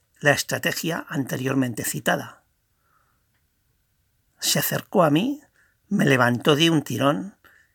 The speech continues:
y me dijo muy seriamente, señalándome con el dedo índice: "Como vuelvas a hacerlo, te daré dos hostias". En aquella época,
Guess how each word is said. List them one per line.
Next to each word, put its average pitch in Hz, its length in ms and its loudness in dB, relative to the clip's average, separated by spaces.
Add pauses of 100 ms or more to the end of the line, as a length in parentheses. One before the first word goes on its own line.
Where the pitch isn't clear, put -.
y 135 140 -4
me 123 120 -4
dijo 151 300 -2
muy 139 240 0
seriamente, 135 960 -2 (300)
señalándome 143 840 2
con 143 180 2
el 127 140 2
dedo 127 240 4
índice: 120 560 -4 (1400)
"Como 165 360 4
vuelvas 160 500 2
a 156 40 -4
hacerlo, 147 560 -2 (300)
te 147 140 2
daré 135 240 2
dos 139 220 -2
hostias". - 720 -8 (1800)
En 151 180 0
aquella 151 380 2
época, - 560 -6